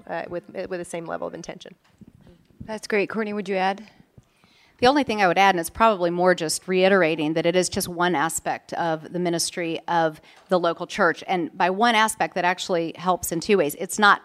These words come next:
Speaker 3: outside of, it's not a siloed ministry, it's part of, and so it's, it's the part that helps to accomplish the ministry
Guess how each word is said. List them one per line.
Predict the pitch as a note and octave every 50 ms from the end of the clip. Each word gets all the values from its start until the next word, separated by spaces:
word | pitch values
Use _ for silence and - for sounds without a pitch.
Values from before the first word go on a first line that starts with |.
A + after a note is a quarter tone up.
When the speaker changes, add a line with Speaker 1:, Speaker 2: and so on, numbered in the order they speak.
| _ -
Speaker 3:
outside | F#3+ F#3 - - - - - - G#3 G#3+ B3 C4+ C#4 G#3+
of, | E3 D3+ D#3+ F#3+
it's | G3+ F#3 -
not | - G3 F#3+ F#3
a |
siloed | - - - - G#3 A3+ B3 B3 A3 G3 F3 E3+
ministry, | E3+ E3 D#3 D#3 D3+ - - - F3 E3 F3 F#3
it's | E3+ - - -
part | - - - B3 A#3+ A#3+ F#3 - -
of, | - F3+ E3 D#3 D#3+ E3+ F#3
and | F3+ F3
so | - - G3 F3+ E3+ - - - - - -
it's, | G#3 G3 - - - -
it's | G3+ G3+ - -
the | F3+ E3 E3+ A3+ B3+ C4
part | - - - A#3 G#3 G3 G3+ - -
that | G#3 -
helps | F#3+ F#3+ G3 F3+ - -
to | - -
accomplish | F#3 F#3 - F#3+ F3 F3 - F#3+ F3+ G3 F#3+ - - - - - _ _
the | - F#3+
ministry | G3+ F#3+ F#3 F#3 - - - G#3 F#3+ F#3